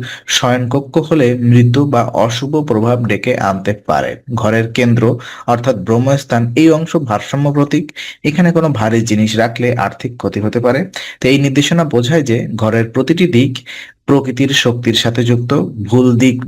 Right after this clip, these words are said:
ব্যবহার করলে জীবনে অসুবিধা আসবেই। প্লট কেনার বাস্তু টিপস যদি আমি আপনাদের দেই, তো বাস্তুশাস্ত্র অনুসারে প্লট কেনা জীবনে একটি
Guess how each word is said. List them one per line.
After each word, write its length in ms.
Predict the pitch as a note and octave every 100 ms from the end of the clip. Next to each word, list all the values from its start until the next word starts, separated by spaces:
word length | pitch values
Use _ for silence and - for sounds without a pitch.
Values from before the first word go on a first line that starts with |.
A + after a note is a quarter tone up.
| G#2+
ব্যবহার 320 | G#2 B2 C#3
করলে 320 | C3+ E3+ G#2+ C3+ A#2
জীবনে 300 | A#2 A#2+ A#2+ A#2+
অসুবিধা 380 | - G2+ G#2+ A#2+ G#2+ G#2
আসবেই। 380 | - - F2 - -
প্লট 260 | E3 G3 -
কেনার 240 | F#3+ F3 E3
বাস্তু 260 | C3 B2 B2
টিপস 200 | C3+ - B2+
যদি 120 | B2 A#2
আমি 120 | A2+
আপনাদের 340 | G#2 G2 G2+ G2
দেই, 180 | F#2+ C3 -
তো 40 | A#2
বাস্তুশাস্ত্র 640 | G#2+ G#2+ B2+ C3+ - C#3
অনুসারে 280 | C#3 D3 C#3+ C#3+ -
প্লট 280 | B2 C3+ D#3 -
কেনা 200 | A2+ G2+ G2+ A3+
জীবনে 360 | A#2 A#2+ A#2+ A2 A#2
একটি 180 | A#2+ -